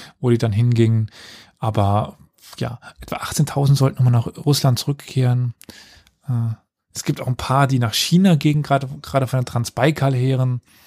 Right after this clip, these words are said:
und sich dort, äh, dann versuchten,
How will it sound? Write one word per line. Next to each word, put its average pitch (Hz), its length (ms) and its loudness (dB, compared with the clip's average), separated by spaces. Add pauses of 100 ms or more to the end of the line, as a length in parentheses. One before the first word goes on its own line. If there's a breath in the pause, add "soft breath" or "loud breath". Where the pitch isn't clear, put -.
(300 soft breath)
und 131 100 -10
sich 117 140 -6
dort, 131 320 4
äh, 127 360 0 (160)
dann 120 200 0
versuchten, 120 720 0